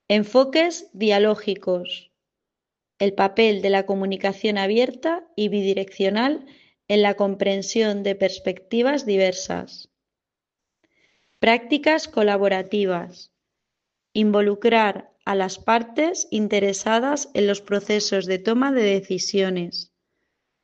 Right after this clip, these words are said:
Crear conjuntamente soluciones que respeten e integren los valores culturales. Resolución de conflictos.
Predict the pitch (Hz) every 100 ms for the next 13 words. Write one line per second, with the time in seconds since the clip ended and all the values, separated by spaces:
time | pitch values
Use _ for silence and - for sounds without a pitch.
0 | _ - 220 247 247 233 214 208 233 233
1 | 220 202 196 190 196 190 196 190 190 240
2 | 262 311 285 - 202 190 - 214 208 190
3 | 180 185 196 196 190 226 247 285 311 294
4 | 208 190 196 208 233 285 - 208 - 185
5 | 185 175 170 - - _ _ _ _ _
6 | _ _ _ _ _ _ _ _ _ -
7 | 214 214 214 208 214 254 311 - 240 226
8 | 196 185 208 208 - 180 180 -